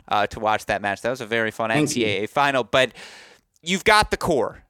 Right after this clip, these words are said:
Speaker 1: Stearns, Shavatapan, Rapalou, Collins, who were part of that national championship run. You've also got Uvrutsky, Zainalova,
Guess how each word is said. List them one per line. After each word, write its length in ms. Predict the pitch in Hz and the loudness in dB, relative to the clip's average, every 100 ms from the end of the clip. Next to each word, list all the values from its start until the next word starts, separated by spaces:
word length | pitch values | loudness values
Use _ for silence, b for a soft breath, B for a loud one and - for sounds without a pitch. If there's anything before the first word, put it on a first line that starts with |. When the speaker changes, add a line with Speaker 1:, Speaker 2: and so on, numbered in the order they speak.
| _ | _
Speaker 1:
Stearns, 920 | - - - 165 160 151 151 - - - _ | -8 -6 -2 0 2 0 -2 -8 -12 -18 _
Shavatapan, 920 | - 123 131 - 131 135 117 117 110 135 | -8 0 2 0 -4 -2 0 -2 -6 -14
Rapalou, 760 | 95 113 117 120 110 107 104 - - | -2 0 0 0 0 0 -2 -8 -6
Collins, 680 | - 120 110 95 92 - - _ | 0 0 0 -4 -10 -14 -16 _
who 120 | 120 | -4
were 80 | 117 | -2
part 260 | - 117 | 0 0
of 60 | 104 | 0
that 160 | 101 | -4
national 340 | 92 95 - 76 | -2 -6 -8 -14
championship 600 | - 87 - - 73 - | -12 -12 -12 -16 -12 -10
run. 160 | 64 - B B B | -10 -12 B B B
You've 140 | 110 | -2
also 300 | 120 139 156 | 0 2 0
got 340 | 131 135 110 - b b | 2 2 2 -2 b b
Uvrutsky, 800 | 117 117 143 139 - 92 55 - - | -8 -2 -2 -2 -6 -8 -14 -18 -16
Zainalova, 880 | 104 127 135 127 139 131 101 92 | -4 -2 0 2 2 0 -2 -4